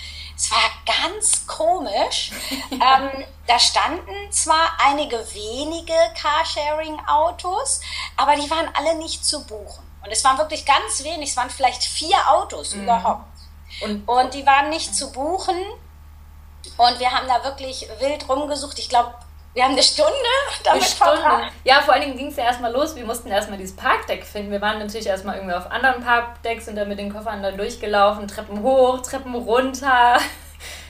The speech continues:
Speaker 2: Also das war wirklich eine Odyssee. Also, und bis wir erstmal diesen Parkplatz gefunden haben, das war schon, ich glaub, eine halbe Stunde.
Speaker 1: Ja.
Speaker 2: Und dann waren da nur so wenige
Speaker 1: Aber
Speaker 2: Autos.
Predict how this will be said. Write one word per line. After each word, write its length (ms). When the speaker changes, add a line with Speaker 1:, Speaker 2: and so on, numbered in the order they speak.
Speaker 2:
Also 160
das 160
war 160
wirklich 280
eine 420
Odyssee. 720
Also, 180
und 160
bis 140
wir 80
erstmal 240
diesen 160
Parkplatz 340
gefunden 340
haben, 160
das 120
war 160
schon, 360
ich 60
glaub, 180
eine 100
halbe 200
Stunde. 480
Speaker 1:
Ja. 320
Speaker 2:
Und 100
dann 160
waren 120
da 80
nur 100
so 80
wenige 240
Speaker 1:
Aber 240
Speaker 2:
Autos. 320